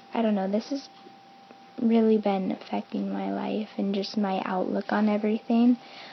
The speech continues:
I've been, um, just, I don't know, I haven't been connecting with my emotions very well either, and that's kinda tough. Um,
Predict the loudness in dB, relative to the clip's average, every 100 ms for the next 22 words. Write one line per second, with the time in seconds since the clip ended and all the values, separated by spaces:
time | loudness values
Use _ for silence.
0 | -18 -20 -20 -20 -12 2 6 6 4 0
1 | -6 -16 -20 -20 -20 -20 -2 0 2 0
2 | -2 -4 -8 -18 -20 -20 -20 -20 -20 -20
3 | -20 -20 -8 -2 -2 0 -2 -4 -6 -10
4 | -18 -14 -2 -2 -2 -6 -10 -10 -2 2
5 | 2 2 0 2 4 6 6 4 2 0
6 | 0 0 0 -2 0 0 -4 -4 -4 -2
7 | -2 -2 0 -2 -2 -4 2 4 4 2
8 | 0 2 2 2 2 2 0 -2 -6 -10
9 | -2 0 2 2 2 -2 -14 -20 -20 -20
10 | -6 2 2 2 -4 -2 -2 -2 -4 0
11 | 0 -2 -10 -16 -18 -20 -20 -20 -18 -8
12 | -4 -2 -2 -2